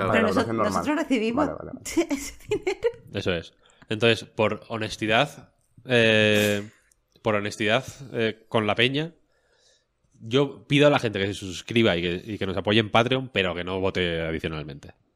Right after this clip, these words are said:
Speaker 3: ¿vale?
Speaker 2: Es verdad, es verdad, es verdad.
Speaker 3: Cinco minutos,
Speaker 2: De hecho,
Speaker 3: venga.
Speaker 2: mej-, mejor en Patreon para que no se quede nada a Amazon.
Speaker 3: Eso es,
Speaker 1: No sé,
Speaker 3: eso
Speaker 1: no
Speaker 3: es.
Speaker 1: sé si es mucha flori-, floritura, pero podemos también, aparte de poner, eh, la votación normal,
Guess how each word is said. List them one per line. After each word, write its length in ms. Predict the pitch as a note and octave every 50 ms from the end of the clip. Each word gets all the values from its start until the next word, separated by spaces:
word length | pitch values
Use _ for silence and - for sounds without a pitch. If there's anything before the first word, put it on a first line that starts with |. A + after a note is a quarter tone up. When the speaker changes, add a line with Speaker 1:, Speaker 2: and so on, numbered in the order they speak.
| _ _
Speaker 3:
¿vale? 160 | - F#3+ - A#2+ -
Speaker 2:
Es 100 | F#3+ F3+
verdad, 240 | G#3 G#3+ G3 F3 E3
es 60 | D#3+
verdad, 280 | F3 E3 D#3 C#3 A#2+ A#2+
es 60 | C3+
verdad. 320 | C#3+ C3 B2 B2 C#3+ C#3 - _ _ _ _ _ - -
Speaker 3:
Cinco 200 | - D3 C3+ D3
minutos, 300 | B2+ G#2 F2+ E2+ - G#2+
Speaker 2:
De 60 | G#2+
hecho, 100 | - D4+
Speaker 3:
venga. 140 | C4 - - -
Speaker 2:
mej-, 320 | - G3 G#3 G#3 F#3+ - -
mejor 320 | - G#3 G3+ G#3 G#3+ A3+ A#3
en 120 | B3 B3+
Patreon 340 | - A#3+ A#3+ D#4 F4 F4 C#4+
para 100 | C4 G#3+
que 40 | F#3+
no 80 | F#3 F3+
se 140 | - A3
quede 180 | - G3 F#3 F3
nada 280 | E3+ E3 E3 D#3+ D#3 D3
a 40 |
Amazon. 440 | D3 D3 D3 C#3+ - D#3 C#3 C#3 C#3 - -
Speaker 3:
Eso 200 | A#2+ A#2 - -
es, 140 | E2+ - -
Speaker 1:
No 100 | - A#2
sé, 100 | A2 C3+
Speaker 3:
eso 100 | C3 - C3+
Speaker 1:
no 60 | B2
Speaker 3:
es. 60 | A2+
Speaker 1:
sé 60 | A2+
si 60 | C3 C#3
es 60 | C3
mucha 240 | C#3 C#3+ C3+ - A#2+
flori-, 360 | - B2 A#2 G#2+ G2 F2+ - -
floritura, 480 | - B2 G#2+ G2+ - - B2 B2 A2 F2+
pero 240 | G#2 F#2+ F#2 F2+ -
podemos 400 | - G#2+ G2 G2 G#2+ A#2+ A#2 -
también, 520 | B2 A2+ G#2+ G#2+ A2 A2+ A#2+ A#2+ B2 A#2+ -
aparte 420 | - G2+ E2+ - G2 G#2 G2+ A#2
de 80 | A2+ A2
poner, 440 | G2 G#2+ G#2 G#2+ A2+ G#2+ G2 - - _ - -
eh, 280 | - - F#2 F#2 F2+ F2+
la 100 | F2 F2
votación 440 | F2+ F#2 E2+ E2+ - - G#2 G#2
normal, 520 | G#2+ A2 G#2 G#2 G#2 A2 A2 A2 A2+ B2